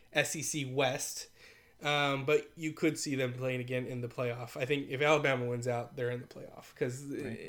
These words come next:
Speaker 1: uh,
Speaker 2: Because it's
Speaker 1: I can,
Speaker 2: Alabama.
Speaker 1: I,
Speaker 2: They're
Speaker 1: well,
Speaker 2: always gonna be in the playoff. If they get that one win against the number one team, they're gonna find a way to get Alabama in.
Speaker 1: Yeah.
Speaker 2: Alabama draws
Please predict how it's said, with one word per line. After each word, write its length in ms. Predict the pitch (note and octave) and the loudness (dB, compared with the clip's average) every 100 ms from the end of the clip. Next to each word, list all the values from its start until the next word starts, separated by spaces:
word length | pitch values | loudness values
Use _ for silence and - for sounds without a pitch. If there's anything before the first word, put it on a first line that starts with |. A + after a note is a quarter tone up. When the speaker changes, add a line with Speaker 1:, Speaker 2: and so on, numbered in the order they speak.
| - - | -14 -18
Speaker 1:
uh, 100 | - | 2
Speaker 2:
Because 280 | G3 G#3 G#3 | 4 8 8
it's 60 | G3 | 10
Speaker 1:
I 40 | G#3+ | 10
can, 20 | |
Speaker 2:
Alabama. 500 | G3+ G3 G3 C#3 A#2 | 12 12 10 6 0
Speaker 1:
I, 40 | - F3+ | 0 8
Speaker 2:
They're 100 | G3 | 10
Speaker 1:
well, 80 | |
Speaker 2:
always 260 | A3 G#3+ G#3 | 12 10 10
gonna 140 | F#3 | 6
be 100 | E3+ | 6
in 60 | E3+ | 2
the 80 | D3+ | 0
playoff. 380 | - C#3 B2 A#2+ | 2 4 4 0
If 140 | E3 | 4
they 100 | G3 | 8
get 200 | G#3 A3 | 8 8
that 180 | G3 C#3+ | 6 6
one 240 | C#3+ F3+ E3 | 6 4 4
win 160 | F3+ | 2
against 220 | E3 D#3+ | 2 0
the 60 | D3+ | 0
number 200 | D3+ C3+ | 0 0
one 260 | B2 D3 E3 | 0 0 2
team, 260 | G3+ G#3+ | 2 4
they're 100 | G#3 | 4
gonna 160 | G#3 F#3+ | 4 2
find 200 | E3+ D#3 | 2 2
a 60 | |
way 80 | C#3+ | 2
to 80 | C#3 | 2
get 120 | C3+ | 0
Alabama 500 | B2 B2+ B2+ C3 B2+ - | 0 -2 0 0 -2 -4
in. 280 | A#2 G#2 - | -6 -6 2
Speaker 1:
Yeah. 200 | G#3 G#3 | 6 8
Speaker 2:
Alabama 480 | F3 E3 E3 E3 C3 | 8 4 4 2 -2
draws 500 | - C3 B2+ B2+ | -2 0 2 2